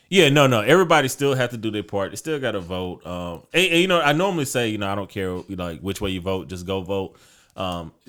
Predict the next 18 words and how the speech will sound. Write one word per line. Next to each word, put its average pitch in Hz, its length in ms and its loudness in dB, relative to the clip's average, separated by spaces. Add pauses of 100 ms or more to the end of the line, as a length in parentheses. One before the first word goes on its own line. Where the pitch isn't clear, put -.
(140)
I'm 143 140 0
sorry, 95 260 0
just 127 380 -8
don't 170 200 4
vote 107 200 -2
for 90 120 -4
a - 40 -6
bigot. 80 360 -12
If 95 100 -14
you're 131 80 -2
gonna 151 140 0
vote 123 180 2
for 98 100 -4
a 90 40 -8
bigot, 82 320 -10
just, 98 280 -12
just - 260 -8
don't 92 300 -10